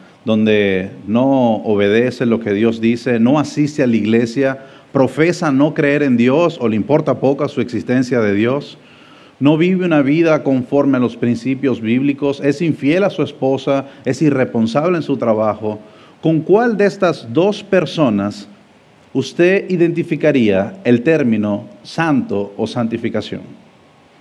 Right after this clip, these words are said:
¿Con la primera o con la segunda? Si identificamos con la primera,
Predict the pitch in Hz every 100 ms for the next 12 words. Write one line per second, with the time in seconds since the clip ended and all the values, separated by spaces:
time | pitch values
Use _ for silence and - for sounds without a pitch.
0 | _ - - _ - - 101 92 113 135
1 | 208 240 180 131 120 120 117 156 160 95
2 | - - - _ _ - - - - -
3 | - _ _ _ _ _ _ - - -
4 | 185 185 175 175 151 185 240 240 - 180
5 | 170 139 147 151 185 143 113 107 - -